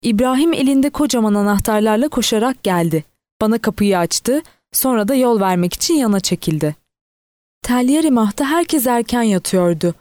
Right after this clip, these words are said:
Oturma odasında ışık yoktu. Yalnızca Doktor Lindner'ın bürosuyla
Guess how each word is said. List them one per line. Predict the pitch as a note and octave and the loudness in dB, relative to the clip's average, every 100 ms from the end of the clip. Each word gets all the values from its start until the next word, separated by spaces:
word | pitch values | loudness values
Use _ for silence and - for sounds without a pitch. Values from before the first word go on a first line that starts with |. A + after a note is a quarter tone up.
| _ _ _ - | _ _ _ -6
Oturma | A#3 A3+ A#3+ A3+ | -4 -2 0 0
odasında | G#3+ G3 - G3 B3+ | 0 0 0 0 2
ışık | A#3 - - | 0 -2 -2
yoktu. | G#3+ F#3+ - F#3 E3+ _ _ _ _ _ _ - | -2 -2 -2 -4 -4 _ _ _ _ _ _ -4
Yalnızca | G#3+ A#3+ D#4 D#4 D#4 | -2 0 0 0 -2
Doktor | C#4+ C4+ - C#4+ | -2 -2 0 2
Lindner'ın | C#4 C4 B3 A#3 A3 | 2 2 0 2 2
bürosuyla | A3 B3 - G#3 F3+ A3 | 2 0 0 0 0 -2